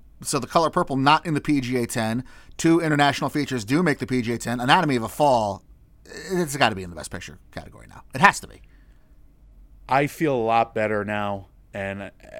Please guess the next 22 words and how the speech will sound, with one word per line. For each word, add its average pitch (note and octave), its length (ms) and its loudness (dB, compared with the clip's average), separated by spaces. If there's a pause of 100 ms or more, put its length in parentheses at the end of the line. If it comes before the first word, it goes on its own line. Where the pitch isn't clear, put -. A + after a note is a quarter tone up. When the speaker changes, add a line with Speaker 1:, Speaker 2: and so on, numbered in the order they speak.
(140)
Speaker 2:
I A2+ 100 -8
especially B2 520 -2
feel G#2+ 240 -6
better G2+ 360 -2
since - 500 -12 (360)
a G#2 40 -10
lot G2+ 220 -6
of F2+ 120 -10
our F#2 140 -8 (420)
pundits F#2+ 440 -10
that F#2 180 -10
we, F2+ 220 -12 (320)
you F#2+ 100 -16
know, E2 140 -20 (500)
pay B2 240 0
homage A2+ 520 -4
to G2+ 280 -6
as F2+ 140 -10
much G2 160 -10
as F#2+ 120 -14
we F#2 80 -16
can, F#2 540 -10